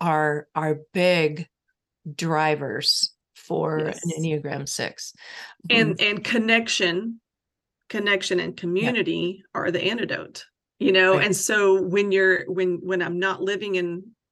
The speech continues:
Speaker 2: in a, in a balanced way or letting the Holy Spirit guide me, then I'm definitely gonna bump into the, the, the part of me that doesn't want to, that,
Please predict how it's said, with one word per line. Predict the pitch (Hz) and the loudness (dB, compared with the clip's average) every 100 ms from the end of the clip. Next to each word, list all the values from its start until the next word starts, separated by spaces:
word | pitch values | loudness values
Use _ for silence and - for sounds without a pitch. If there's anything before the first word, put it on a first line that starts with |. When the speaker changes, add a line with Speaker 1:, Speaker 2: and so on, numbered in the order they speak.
| _ _ _ | _ _ _
Speaker 2:
in | 196 185 175 | -4 -2 -2
a, | 160 165 - _ _ - | -2 -4 -8 _ _ -2
in | 180 | 0
a | 170 | 2
balanced | 190 180 180 175 - - - _ _ _ _ - | 2 2 2 -2 -6 -10 -14 _ _ _ _ -8
way | 185 180 226 220 170 180 208 | -2 0 2 2 2 2 0
or | - - | -4 -2
letting | 180 180 165 | 0 0 -4
the | 180 | -4
Holy | 170 165 | -6 -6
Spirit | - 196 190 - _ - | -2 0 0 -2 _ -6
guide | 190 180 240 233 | -2 0 -2 -6
me, | 175 185 | -6 -6
then | 185 | -4
I'm | 165 175 170 | -4 -4 -4
definitely | 160 202 233 226 226 | -2 -2 -2 -4 -2
gonna | 190 180 175 _ _ _ _ _ _ _ _ _ | 0 -2 -4 _ _ _ _ _ _ _ _ _
bump | 190 170 - | -4 -2 -2
into | 170 196 - 185 180 170 175 _ _ | -2 -2 0 2 2 0 -6 _ _
the, | - 185 - - 208 _ _ - | -6 -4 -6 -12 -18 _ _ -18
the, | - 170 - - - - - - - - - - - - _ _ - | -8 -6 -4 -6 -8 -12 -20 -20 -20 -20 -20 -20 -20 -20 _ _ -6
the | |
part | - 214 202 | 0 2 4
of | 185 185 | 4 4
me | 196 180 | 6 6
that | 170 160 - _ - - - _ | 4 0 -4 _ -20 -18 -18 _
doesn't | 170 165 - - | -6 -6 -6 -8
want | - - | -10 -10
to, | - 165 160 160 - _ _ _ _ - | -2 0 0 -6 -12 _ _ _ _ -6
that, | - | -6